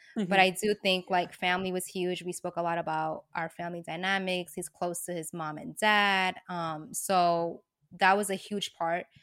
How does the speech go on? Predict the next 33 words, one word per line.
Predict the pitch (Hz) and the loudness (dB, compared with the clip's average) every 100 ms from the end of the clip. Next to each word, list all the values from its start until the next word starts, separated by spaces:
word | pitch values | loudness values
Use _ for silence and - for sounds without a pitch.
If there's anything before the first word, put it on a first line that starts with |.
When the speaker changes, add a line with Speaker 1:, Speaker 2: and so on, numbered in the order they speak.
| _ _ _ - | _ _ _ 0
Speaker 2:
in | 190 | 2
our | 170 165 | 4 2
conversation. | - 170 165 - 165 - 240 269 262 | -2 -4 -4 -8 -8 -4 -2 -2 -4
And | 180 | -6
he's | 185 180 | -6 -6
had, | - 175 | -2 0
like, | 170 170 - | 0 -4 -2
dedicated | 185 180 - 180 175 - 170 - | 0 -2 -4 -4 -2 -6 -10 -4
days | 202 185 180 185 | 0 0 0 -4
specifically | - 190 185 190 180 | -8 -10 -10 -10 -12
for | 180 | -12
his | 185 - | -10 -6
families, | 220 226 226 220 | -4 -2 -2 -2
just | - 185 - | -4 -6 -4
like | 175 - | -6 -2
I | 190 196 202 - | 0 0 -2 -2
did, | 202 202 208 _ _ _ _ - | -2 -2 -6 _ _ _ _ -8
um, | 175 - | -6 -6
like, | - - | -12 -12
Sunday | - 180 175 170 185 175 _ - | -8 -6 -6 -8 -10 -14 _ -12
family | 175 175 175 | -10 -8 -8
day. | 175 175 180 - _ - _ - | -8 -8 -8 -14 _ -20 _ -6
Um, | 196 185 175 170 - | 0 0 0 -4 -4
and | 214 214 | 2 2
just | 240 262 - | 4 2 2
the | 302 | 4
way | 240 220 214 | 6 8 8
he | 190 208 196 196 190 185 175 - | 4 0 0 2 2 0 -4 -8
carried | - 185 220 | -2 2 2
himself, | 196 165 - - - | 0 -6 -8 -10 -10
I | - 190 | -8 -6
felt | 190 175 175 | -2 0 0
like | 175 170 156 | 0 0 -4